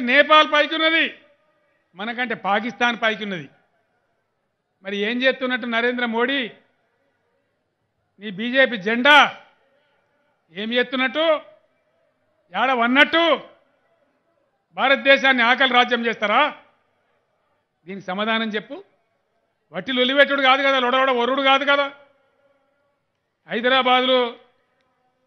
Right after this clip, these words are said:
ఎంత ఘోరం అండి, మీరందరూ కళ్ళారా చూసిన. నీళ్ళ నీళ్ళు చేసుడు చేత కాదు, కరెంటు చేసుడు చేత కాదు అనుకోని ఇనుకోని రోగం కరోనా వచ్చింది.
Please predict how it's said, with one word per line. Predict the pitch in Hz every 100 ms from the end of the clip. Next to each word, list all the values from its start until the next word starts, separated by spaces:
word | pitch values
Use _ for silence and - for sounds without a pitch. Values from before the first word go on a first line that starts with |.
| _ _ _ _ _
ఎంత | 190 247 220
ఘోరం | 247 262 269
అండి, | 262 277 185 175
మీరందరూ | 208 233 247 269 247
కళ్ళారా | 254 262 254
చూసిన. | 247 208 233 _ _ _ _ _ _ _ _ _ _ _ _ _ _ _ _ 185
నీళ్ళ | 240 254 240
నీళ్ళు | 262 262
చేసుడు | 269 262 226
చేత | 240 254 254
కాదు, | 247 247 - _ _ _ _ -
కరెంటు | 226 262 262
చేసుడు | 262 247 247 226
చేత | 247 262
కాదు | 262 262 254 - _ _ _ _ _ _ _ _ _ _ -
అనుకోని | 214 262 294 294
ఇనుకోని | 285 277 277 247
రోగం | 254 269
కరోనా | 214 214 226 220
వచ్చింది. | 196 - 156